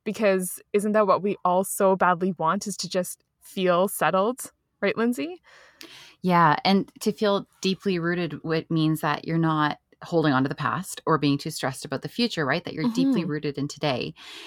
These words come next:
Speaker 2: And when we first discussed this as a possible topic, um, I was first inspired by a brief blog post on the Finer Femininity Facebook page that I sent to you. And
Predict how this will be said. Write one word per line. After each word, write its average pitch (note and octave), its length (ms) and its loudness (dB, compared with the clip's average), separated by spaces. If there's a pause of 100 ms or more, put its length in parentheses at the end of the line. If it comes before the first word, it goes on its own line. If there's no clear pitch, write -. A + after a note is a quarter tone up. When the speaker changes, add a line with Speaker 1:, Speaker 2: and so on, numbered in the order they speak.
(100)
Speaker 2:
And E3+ 440 -2
when G3+ 160 2
we A3 120 2
first - 320 0
discussed F3+ 380 -4
this D#3+ 140 -6
as D#3 120 -4
a D3+ 60 -4
possible D3+ 460 -4
topic, - 680 -6
um, E3 280 0 (260)
I G3 100 4
was G#3+ 180 -2
first C#4+ 240 -2
inspired D#3+ 460 0
by D3+ 140 2
a C#3 140 0 (120)
brief E3+ 380 -4
blog D#3 280 0
post C#4+ 440 -4
on F3 140 2
the E3 160 0
Finer F3+ 400 -2
Femininity E3 800 -2
Facebook - 480 -8
page B3+ 400 -4
that F3+ 260 -2
I D#3 140 -2
sent E4+ 260 -2 (100)
to - 120 -4
you. C#3 240 -2 (500)
And G#3+ 300 2